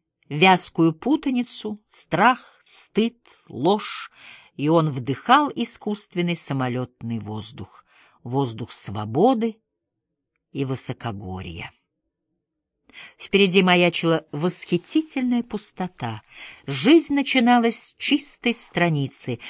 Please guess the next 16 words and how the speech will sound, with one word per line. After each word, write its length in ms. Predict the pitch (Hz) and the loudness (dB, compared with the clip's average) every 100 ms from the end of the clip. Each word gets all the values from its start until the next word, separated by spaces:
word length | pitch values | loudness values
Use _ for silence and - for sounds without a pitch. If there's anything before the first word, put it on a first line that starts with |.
| - | -16
все 460 | - - - 277 311 | -12 -10 0 2 2
помарки 840 | - 240 196 190 214 _ - 202 | 4 6 6 2 0 _ -4 -4
стерты, 880 | - - - _ 170 131 - _ 143 | -4 -10 -16 _ 2 2 -4 _ -10
как 360 | - 143 - 127 | -6 -8 -6 -6
ластиком. 760 | 131 127 - - - 123 127 _ _ _ _ _ _ _ _ _ _ _ _ _ _ _ _ _ _ _ _ _ | -6 -6 -14 -18 -14 -12 -12 _ _ _ _ _ _ _ _ _ _ _ _ _ _ _ _ _ _ _ _ _
За 220 | 147 175 | 0 2
рукав 340 | 180 180 175 | 4 2 2
Илью 460 | 175 170 170 165 160 _ _ _ | 2 4 4 4 0 _ _ _
теребила 420 | - 165 160 151 | -2 0 2 0
соседка, 720 | 147 151 151 247 269 - 131 - _ _ _ | 0 -4 -2 -2 -2 -4 -8 -10 _ _ _
старая 480 | - - 170 175 | -12 2 4 6
еврейка, 760 | 180 170 175 160 143 - 135 131 _ _ | 2 2 2 2 0 -2 -8 -10 _ _
с 240 | - - - | -14 -10 -2
новыми 460 | 175 220 247 233 | 4 4 6 4
золотыми 540 | 208 160 147 - 165 185 | 2 2 2 0 -2 -2
зубами. 560 | 165 143 120 113 120 | -2 -2 -2 -4 -6